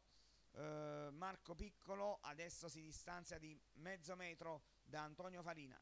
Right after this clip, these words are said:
Dietro Antonio Farina c'è Domenico Mellucci, Domenico Mellucci della Tifata Runners Caserta, ancora lui che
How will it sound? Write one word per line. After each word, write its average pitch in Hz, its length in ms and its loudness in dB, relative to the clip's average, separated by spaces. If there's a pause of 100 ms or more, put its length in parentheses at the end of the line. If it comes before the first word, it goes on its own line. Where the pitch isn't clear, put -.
Dietro 170 320 -2
Antonio 165 320 -2
Farina 185 340 -4
c'è 165 160 -2
Domenico 170 400 -2
Mellucci, 156 400 -2
Domenico 170 340 -4
Mellucci 180 360 -2
della 160 200 0
Tifata 165 280 0
Runners 165 420 2
Caserta, 151 400 -2
ancora 185 280 0
lui 185 300 2 (540)
che 175 280 2